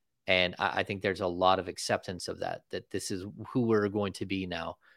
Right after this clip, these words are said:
We're going to be that, this team. And I think that this team is ready. This is not a one and done playoff team. This is a multi-year playoff situation,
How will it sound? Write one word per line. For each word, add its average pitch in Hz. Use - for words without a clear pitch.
We're 107
going 98
to 95
be 92
that, 90
this 95
team. 87
And 98
I 92
think 95
that 95
this 113
team 110
is 92
ready. 92
This 117
is 98
not 101
a 92
one 90
and 85
done 82
playoff 85
team. -
This 107
is 90
a 101
multi-year 92
playoff 87
situation, 87